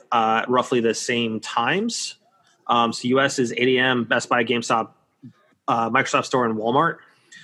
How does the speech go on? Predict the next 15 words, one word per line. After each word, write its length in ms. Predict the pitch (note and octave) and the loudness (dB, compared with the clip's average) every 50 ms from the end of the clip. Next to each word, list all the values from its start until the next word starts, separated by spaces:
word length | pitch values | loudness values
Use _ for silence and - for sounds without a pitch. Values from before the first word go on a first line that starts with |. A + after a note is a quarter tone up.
| - - - _ | -20 -20 -20 _
So, 580 | - - C3+ B2 A#2+ A#2 A#2 A#2 A2+ A2+ A2+ - | -6 -2 0 0 2 2 2 2 2 2 2 2
um, 460 | A#2 A2+ A2 A2 A2 A2 A2 A#2 A#2 - - | 0 0 2 2 0 0 0 -2 -4 -2 -2
Australia, 760 | A#2+ A#2+ - - - C3+ C3 C3 C3 B2+ B2+ B2+ B2+ A#2+ A#2+ - _ _ _ _ _ _ - | -2 0 0 0 0 2 2 4 2 2 2 2 0 -2 -4 -8 _ _ _ _ _ _ -2
you're 180 | B2+ B2 B2 A#2+ | 0 2 2 2
only 140 | A#2+ A#2 | 2 2
going 260 | A2+ A#2+ A#2 A#2 A2+ G#2+ | 2 2 2 2 0 0
through, 360 | - - B2 A#2+ A2+ A#2 B2 | -2 -2 0 2 2 2 2
uh, 140 | A2+ G#2+ G#2+ | 0 -2 -2
Telstra, 720 | - - C#3+ D3 D3 C#3+ - - E3 D#3 D#3+ D#3 D3 - _ _ - - - - _ | -2 0 0 0 0 0 0 0 0 2 0 0 -2 -8 _ _ -20 -20 -20 -8 _
which 180 | - B2 - - | -4 -2 -2 -2
is 160 | B2 A#2 - - | -2 -4 -2 0
interesting 680 | D3+ G3 - - F#3 D3+ C3 - - C3 B2+ B2 A#2+ | 0 0 2 2 0 0 0 0 -2 -2 0 0 0
because, 1000 | A#2+ A#2+ A#2 - - B2 A#2+ A#2 A#2 A2+ A2+ A2+ A2 A2 G#2+ G#2+ - - - - _ | 0 -2 -2 -2 -2 0 0 2 2 2 2 0 0 -2 -4 -6 -10 -14 -16 -12 _
you 100 | - B2 | -6 -4
know 420 | A2+ A2+ A2 A2+ A2 A2 G#2+ G#2+ | -2 -2 -2 -2 -2 -2 -2 -4